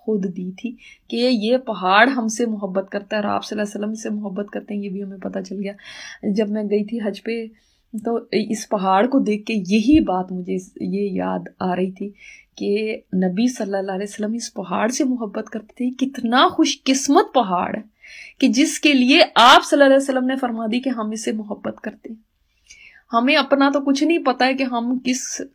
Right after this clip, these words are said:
काबिल हैं, किस category में उस दिन होंगे क़यामत के दिन, लेकिन इस पहाड़ को तो दुनिया में ही ये पता चल गया और खुशखबरी मिल गई कि अल्लाह के रसूल सल्लल्लाहु अलैहि वसल्लम को इससे मोहब्बत है। इतना प्यार आ रहा था इस पहाड़ के ऊपर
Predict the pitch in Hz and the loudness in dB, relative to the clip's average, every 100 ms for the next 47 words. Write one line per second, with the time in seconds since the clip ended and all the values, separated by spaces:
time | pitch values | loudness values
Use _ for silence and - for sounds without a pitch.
0 | - - - - 226 202 254 240 240 240 | -12 -10 -6 0 2 4 2 2 0 -4
1 | 254 - 220 220 226 240 254 254 220 233 | -6 -2 -2 -2 0 0 0 0 -2 -4
2 | 226 208 214 226 240 214 208 220 220 233 | -4 -4 -4 -4 -4 -4 -4 -4 -4 -4
3 | 196 240 269 - - - - 240 269 294 | -2 -2 -4 -10 -20 -20 -2 2 4 2
4 | 294 - 277 247 233 254 269 277 277 269 | 2 0 2 4 4 4 2 0 2 4
5 | 247 262 269 302 302 285 254 262 - 208 | 2 2 0 -2 -2 0 0 0 -2 2
6 | 220 220 214 214 233 233 - 254 - 196 | 2 2 -2 -2 -2 -2 -4 -6 -2 -2
7 | 214 220 214 208 226 220 220 214 - - | 0 0 -2 -4 -4 -6 -8 -8 -12 -16
8 | - 220 233 240 262 226 220 233 233 - | -4 2 2 4 2 0 -2 -6 -6 -4
9 | 220 214 214 214 208 214 220 226 233 - | 0 0 0 -4 -4 -6 -4 -4 -4 -2
10 | 220 208 202 190 214 - 262 320 370 392 | -2 -2 -6 -6 -6 -4 -2 0 2 0
11 | 240 226 214 320 320 285 277 277 277 - | -2 2 4 6 6 4 2 0 -2 -2
12 | 226 202 220 247 247 220 233 | -4 -2 0 0 -4 -4 -4